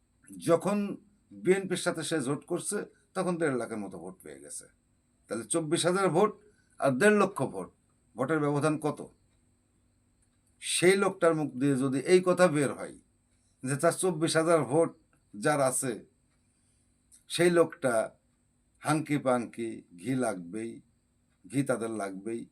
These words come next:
এই কথা যদি উচ্চারণ করতে পারে, তাহলে কোন পর্যায়ে জামাত গেছে এটা কি বলতে পারেন? জামায়াতের যে আমির, বর্তমান আমির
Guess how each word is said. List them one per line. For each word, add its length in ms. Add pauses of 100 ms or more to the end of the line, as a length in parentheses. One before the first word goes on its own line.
এই 200
কথা 200
যদি 280
উচ্চারণ 420
করতে 300
পারে, 320 (440)
তাহলে 200
কোন 320
পর্যায়ে 400
জামাত 360
গেছে 340 (420)
এটা 160
কি 100
বলতে 320
পারেন? 360 (380)
জামায়াতের 480
যে 140
আমির, 280
বর্তমান 380
আমির 320